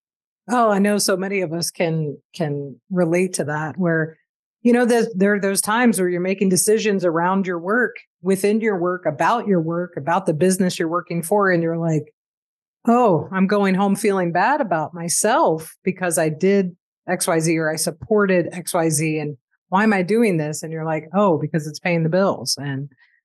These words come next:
you know, you have that, that moment of friction within yourself that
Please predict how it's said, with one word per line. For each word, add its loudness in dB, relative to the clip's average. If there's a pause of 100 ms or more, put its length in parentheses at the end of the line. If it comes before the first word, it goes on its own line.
(200)
you 4
know, 4
you 0
have -2
that, 0 (840)
that 0
moment 4
of -6
friction 0
within -2
yourself -2
that -4